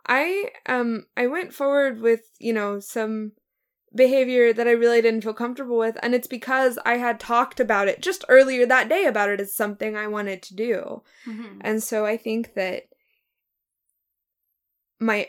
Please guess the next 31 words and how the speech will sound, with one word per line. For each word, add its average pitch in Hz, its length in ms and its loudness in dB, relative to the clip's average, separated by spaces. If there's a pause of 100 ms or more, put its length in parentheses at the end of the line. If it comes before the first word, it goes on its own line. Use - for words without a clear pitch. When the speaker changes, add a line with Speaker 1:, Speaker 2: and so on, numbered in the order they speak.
Speaker 1:
early 277 400 4
sexual 247 480 -2
experiences 196 1300 -8 (380)
really, 214 800 -2 (280)
because 226 760 -4
there 220 180 -2
was 208 160 -6
so 202 300 -6
much 196 300 -8
of 185 160 -10
that, 180 400 -8 (1000)
um, 190 440 -8 (1200)
I 277 420 -6
guess 262 240 -8
it, - 240 -10
I 233 140 -10
was, 240 200 -12 (240)
"I 247 140 -12
will 247 260 -2
if 262 120 -6
I 240 80 -4
have 214 280 -6
to," 220 420 -4
or, 208 140 -4
like, 202 200 -6
"I 208 100 -4
feel - 160 -10
obligated 226 600 -2
to 208 80 -14
do 208 180 -10
this." 208 420 -8